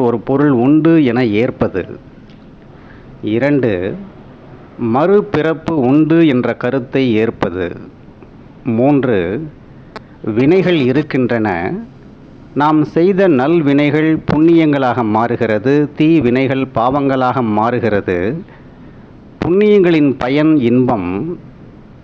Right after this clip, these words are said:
பாவங்களின் பயன் துன்பம். புண்ணிய பாவங்கள் உயிர்க்கணக்கில் இருக்கும் வரை இன்ப துன்பங்களை அனுபவிக்க பிறந்துதான் ஆக வேண்டும் என்ற கருத்தை ஏற்பது.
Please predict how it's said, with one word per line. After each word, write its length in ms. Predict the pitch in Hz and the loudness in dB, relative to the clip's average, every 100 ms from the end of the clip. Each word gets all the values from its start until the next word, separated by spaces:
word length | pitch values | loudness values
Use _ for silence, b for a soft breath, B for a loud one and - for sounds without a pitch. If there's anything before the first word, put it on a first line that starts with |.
| - | -4
பாவங்களின் 640 | 135 180 190 180 156 139 117 - | 0 2 2 2 2 0 -2 -2
பயன் 260 | 123 135 139 - | -2 0 -2 0
துன்பம். 440 | 127 131 110 90 87 156 202 - - - - - - - - - | 0 2 0 -2 -6 -8 -12 -16 -20 -20 -20 -20 -20 -20 -12 -4
புண்ணிய 360 | 156 175 180 160 120 | 2 4 4 4 0
பாவங்கள் 560 | 127 139 143 143 143 165 147 | 0 0 0 0 0 0 2
உயிர்க்கணக்கில் 760 | 131 156 160 151 139 131 139 127 110 | 2 2 0 -2 -4 -2 -2 0 0
இருக்கும் 400 | 135 135 139 131 | 0 -2 -2 0
வரை 200 | 123 139 156 156 123 | 0 0 0 2 2
இன்ப 260 | 139 151 139 - | 2 0 -2 0
துன்பங்களை 540 | 135 135 135 127 123 107 | 0 2 0 0 0 0
அனுபவிக்க 540 | 120 131 117 110 - 139 113 92 92 - B B B - - - - | 0 -2 -2 -4 -4 -2 0 -2 -4 -8 B B B -20 -20 -16 -6
பிறந்துதான் 640 | 123 156 156 156 160 170 175 123 | -2 0 2 2 2 0 0 0
ஆக 220 | 131 143 | 0 0
வேண்டும் 400 | 135 139 135 147 | 0 0 0 2
என்ற 280 | 127 117 107 - | 0 0 -2 -4
கருத்தை 400 | 127 131 - 135 113 104 | -4 -4 -2 -2 0 -2
ஏற்பது. 380 | 107 - 92 | -4 -8 -6